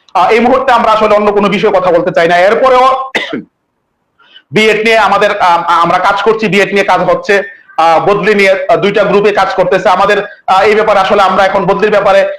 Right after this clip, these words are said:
আমি ইতিমধ্যে আপনাদেরকে ব-, বলেছি, আমি, আহ, এই ব্যাপারে যেহেতু দুইটা গ্রুপ হয়ে গেছে,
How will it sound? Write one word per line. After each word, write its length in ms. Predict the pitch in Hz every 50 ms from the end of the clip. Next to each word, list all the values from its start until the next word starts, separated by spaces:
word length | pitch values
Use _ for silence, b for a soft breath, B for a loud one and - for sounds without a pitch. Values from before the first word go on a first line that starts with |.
| - -
আমি 260 | 156 170 175 185 190
ইতিমধ্যে 540 | 190 196 185 208 196 196 196 185 208 208 190
আপনাদেরকে 520 | 170 180 180 - 180 175 175 175 185 185
ব-, 180 | - - 156 151 156
বলেছি, 340 | 170 170 185 180 185 202 185
আমি, 340 | 156 160 160 175 175 170 170 B B B
আহ, 80 | - 170
এই 140 | 180 185 185
ব্যাপারে 300 | 185 185 185 180 - -
যেহেতু 280 | - 214 226 - 208
দুইটা 260 | 175 190 214 - 226
গ্রুপ 280 | 208 - 175 214 220 220
হয়ে 200 | 226 220 208 185
গেছে, 280 | 165 147 - - 107